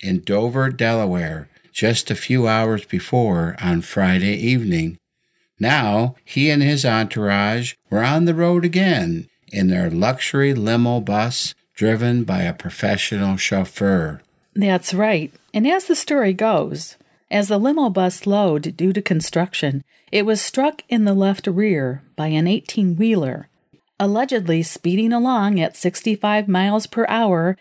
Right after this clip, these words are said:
Speaker 2: in a normally posted fifty-five mile per hour zone that had additionally been reduced to forty-five miles per hour by signs,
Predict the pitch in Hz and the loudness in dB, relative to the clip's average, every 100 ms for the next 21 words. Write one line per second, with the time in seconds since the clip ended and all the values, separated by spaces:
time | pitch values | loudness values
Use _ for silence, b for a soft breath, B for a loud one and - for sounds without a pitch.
0 | b 175 185 170 170 190 220 233 233 - | b 0 2 2 2 2 2 0 0 0
1 | 254 247 - 165 185 - 269 - 170 - | 0 0 -2 -2 -2 -2 -2 0 -2 0
2 | 151 160 165 160 160 170 - 165 165 160 | -2 0 2 2 2 0 0 0 0 0
3 | 165 170 220 175 135 - - b b 180 | 0 0 0 0 -4 -6 -10 b b 0
4 | 180 175 165 254 359 - 160 143 147 156 | 2 0 0 0 0 0 2 2 2 2
5 | 160 165 233 247 - 220 - 339 330 - | 2 2 0 0 0 -2 0 0 0 0
6 | 147 143 143 139 139 - 147 143 143 160 | -2 0 -2 0 -2 -2 -2 0 0 0
7 | 180 165 151 143 - 185 165 175 240 285 | 0 0 0 0 -2 0 2 2 2 -2